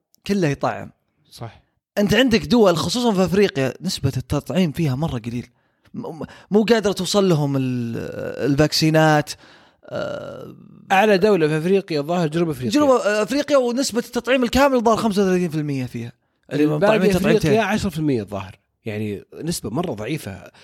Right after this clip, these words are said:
Speaker 2: هذا غير دول العالم ال-، ال-، الفقيرة اللي غير أفريقيا اللي ما بعد طعموا
Speaker 1: ما، ما
Speaker 2: كمان
Speaker 1: بعد.
Speaker 2: كثير.
Speaker 1: شوف، ال-، الح-، حتى الآن ضرب صوت عدد الجرعات ثمانية مليار جرعة.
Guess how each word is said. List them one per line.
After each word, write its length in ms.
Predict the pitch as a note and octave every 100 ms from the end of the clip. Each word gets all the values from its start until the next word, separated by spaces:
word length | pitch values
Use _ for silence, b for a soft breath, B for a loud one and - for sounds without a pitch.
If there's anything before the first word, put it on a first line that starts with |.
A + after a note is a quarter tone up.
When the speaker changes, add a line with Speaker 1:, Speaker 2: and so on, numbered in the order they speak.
| b -
Speaker 2:
هذا 180 | C#3+ E3
غير 240 | G3 A#3+
دول 260 | F3 F3+ E3+
العالم 380 | D3 F#3 D#3+
ال-، 240 | C#3+ B2+ -
ال-، 160 | B2 - _
الفقيرة 680 | B2+ C3 - E3+ C#3+ D#3 C#3+
اللي 460 | C#3 C3 C3 C3
غير 300 | A#2 C#3+ E3
أفريقيا 460 | D#3 D#3 C#3+ C3+ C3
اللي 160 | B2+
ما 120 | B2+ C#3
بعد 240 | B2+ A2
طعموا 340 | A#2+ A2+ A2+
Speaker 1:
ما، 140 | G#3 G#3+
ما 200 | A3 A3
Speaker 2:
كمان 20 |
Speaker 1:
بعد. 280 | D3+ A2 A#2
Speaker 2:
كثير. 140 | - _
Speaker 1:
شوف، 200 | - A3+
ال-، 220 | F#3+ -
الح-، 200 | F3 -
حتى 240 | - G#3+ G3+
الآن 180 | F#3+
ضرب 180 | G3+ E3
صوت 260 | C#3+ F3 C#3
عدد 240 | B2+ D3
الجرعات 340 | C3 D3+ D3 -
ثمانية 260 | D#3 D#3+
مليار 560 | C#3 C#3 C#3+ D3 D3+ E3
جرعة. 360 | B2+ A#2 -